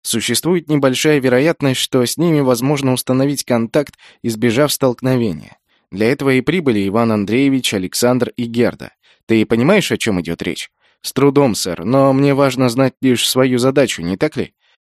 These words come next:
«Твоя задача — принять ифриты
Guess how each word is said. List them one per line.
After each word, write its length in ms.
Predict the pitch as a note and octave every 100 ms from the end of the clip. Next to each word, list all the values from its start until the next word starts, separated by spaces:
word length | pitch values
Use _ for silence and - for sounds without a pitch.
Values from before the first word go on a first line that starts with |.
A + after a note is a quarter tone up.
| _ -
«Твоя 260 | G#2+ C#3
задача — 540 | C3 A#2+ F3+ F3+ - - _
принять 420 | - G#2+ C3 C#3+ -
ифриты 560 | A#2+ - C#3+ - G2